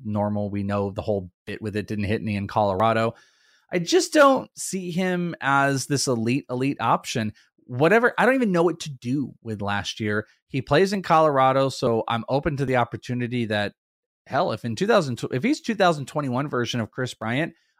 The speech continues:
I think this cost works out. Uh, 'cause what is his average? What is his A D? Uh, duh, duh, duh, duh, duh, what is his A D P here? I, I have it up here on, on Fantasy Pros. It is one twenty-four.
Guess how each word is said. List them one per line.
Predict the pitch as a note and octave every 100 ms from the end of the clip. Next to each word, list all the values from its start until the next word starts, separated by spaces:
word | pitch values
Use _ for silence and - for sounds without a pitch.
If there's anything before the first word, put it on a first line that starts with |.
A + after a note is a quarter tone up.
| -
I | C3+
think | D#3+ D3
this | D3+ C3
cost | - B2+ C3 E3 - _ _ _ _ _
works | A#2 A#2+ A#2+ -
out. | G2+ F2 - _ _ _ _
Uh, | G#2+ G#2+
'cause | - D3
what | A#3+
is | D#3+
his | B2 G#2+
average? | A2 A2 G#2 F2+ -
What | A#2+ C3+
is | A2
his | G2+
A | G#2 G2
D? | F#2+ - _ _ -
Uh, | G#2 G2 F#2+ E2 A1 G1+
duh, | F2
duh, | G2 F#2+
duh, | F2+
duh, | - E2
duh, | F2
what | D3+
is | D#3
his | C3 G#2+
A | G2+
D | F#2
P | F2 G2+ F#2
here? | F#2+ F2
I, | A2 G2
I | G2
have | F#2
it | E2
up | D#2+ -
here | F2+
on, | F2+ -
on | F2+ D#2+ -
Fantasy | G2 F#2+ F2+
Pros. | G2 F#2+
It | C#3
is | C#3 G2+
one | G#2 E3 F#3+
twenty-four. | F#3+ D#3 C3 - A#2